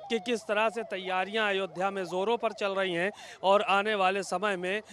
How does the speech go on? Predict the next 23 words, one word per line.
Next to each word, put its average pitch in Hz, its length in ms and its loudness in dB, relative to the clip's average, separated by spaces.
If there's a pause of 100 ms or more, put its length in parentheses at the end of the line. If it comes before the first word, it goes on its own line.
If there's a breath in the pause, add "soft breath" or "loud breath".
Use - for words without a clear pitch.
(240 loud breath)
और 220 320 6
भव्य 202 420 2
तरीके 185 480 -2
से 202 200 -2
अयोध्या 185 560 0
में 180 280 -4 (400 loud breath)
ठहरने 202 500 4
का 226 120 2
काम 202 340 0 (280)
कराया 196 340 4
जाएगा 180 400 2
और 220 160 6
साथ 202 280 0
ही 226 80 -6
साथ 175 260 2 (320 loud breath)
जो 190 140 4
सुंदरता 202 640 0
है, 185 180 2
वो 208 200 -2
तो 208 140 -6
अपने 190 360 -4
आप 185 220 2 (100)
में 185 180 -6